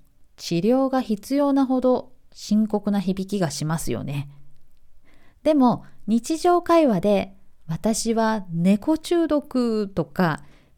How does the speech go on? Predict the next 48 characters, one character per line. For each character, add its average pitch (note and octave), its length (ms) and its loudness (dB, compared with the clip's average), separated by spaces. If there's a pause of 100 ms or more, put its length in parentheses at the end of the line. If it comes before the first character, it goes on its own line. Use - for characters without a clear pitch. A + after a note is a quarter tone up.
「ゲ F#3+ 260 4
ー A#3 40 8
ム C#4 140 6
中 E4 240 2
毒 D4+ 280 4
に B3 120 8
な A#3 140 6
り B3 100 4
そ A#3 500 2
う」 - 60 -20 (160)
と G4 120 -2
も D4+ 320 0
言 F#3+ 100 -4
っ - 20 -20
た A3 180 2
り G3+ 120 2
し F#3 120 -4
ま F3+ 140 0
す F#3 140 -6
よ D#3 160 -6
ね。 F3 240 -2 (1300)
夢 A#3+ 120 4
中 F4+ 240 -2
に F4 140 -4
な F4 140 0
る E4+ 140 -2
と F#3+ 160 0
か、 F#3 380 -4 (200)
大 A3+ 240 2
好 B3+ 140 -4
き G#3+ 140 -4
だ、 E3 220 -6 (160)
大 A3 220 0
フ D#4+ 80 -8
ァ E4+ 100 0
ン D4+ 60 2
だ A#3+ 240 0 (180)
と E4+ 100 0
い E4 120 0
う E4+ 60 0
意 E4 100 -4
味 D4 140 0
で E4 100 2
も D#4 280 0
使 - 220 -6
い F3+ 80 2
ま D#3 180 -4
す。 - 160 -10